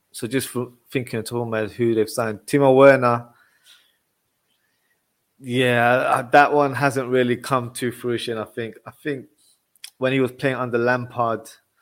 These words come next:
he was used as the main striker or leading the line. That probably doesn't suit his style. I know he's done it for Leipzig, but obviously Leipzig were more of a counter-attacking team.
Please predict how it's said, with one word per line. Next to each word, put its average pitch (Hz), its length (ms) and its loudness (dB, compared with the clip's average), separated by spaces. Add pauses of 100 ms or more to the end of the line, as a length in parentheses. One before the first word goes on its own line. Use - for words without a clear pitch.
(320)
he 127 100 -4
was 110 220 0
used 120 380 -2
as 113 400 -4
the 107 140 -14
main 117 340 -8
striker 113 600 -6 (100)
or 107 180 -6
leading 113 320 -4
the 104 80 -8
line. 107 440 -8 (520)
That 110 200 -4 (440)
probably 131 600 -4
doesn't 120 500 -2
suit 123 480 -6
his 113 160 -10
style. 120 240 0
I - 40 -2
know 131 120 -2
he's 131 200 -4
done 127 200 -2
it - 160 -10
for 117 100 -4
Leipzig, 110 540 -4 (720)
but 117 80 -4
obviously 113 280 -4
Leipzig 117 360 -2
were 113 160 -4
more 113 240 -4
of 104 60 -6
a 104 80 -4
counter-attacking 107 720 -12
team. 101 380 -16